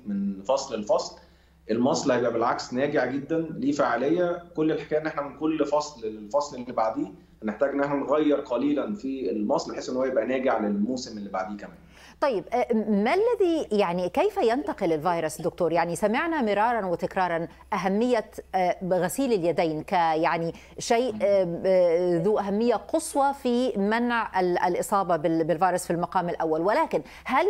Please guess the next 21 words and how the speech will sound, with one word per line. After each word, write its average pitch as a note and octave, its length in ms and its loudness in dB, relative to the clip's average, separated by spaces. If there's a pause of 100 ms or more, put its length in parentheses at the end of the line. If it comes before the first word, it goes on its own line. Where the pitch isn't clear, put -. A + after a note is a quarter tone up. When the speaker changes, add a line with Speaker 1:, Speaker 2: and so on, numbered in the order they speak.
(120)
Speaker 2:
ينتقل G#4+ 260 0
الفيروس A3+ 480 0
أيضا G#3+ 340 2 (220)
عبر G#3+ 360 2
الهواء؟ G3 640 2
وهل A3 320 2
يعيش C4+ 560 0
في A3+ 120 0
ال-، F#3 160 0
في G#3 100 -2
الهواء؟ F3 420 2
يعني، E3+ 280 0 (200)
هل D4+ 220 2
يمكن G4 280 2
أن A3+ 140 0
يدخل B3+ 280 0
المرء G3 380 2
غرفة G3 500 2
خالية F#3+ 540 2
ويكون E3+ 340 2
هناك A3 480 0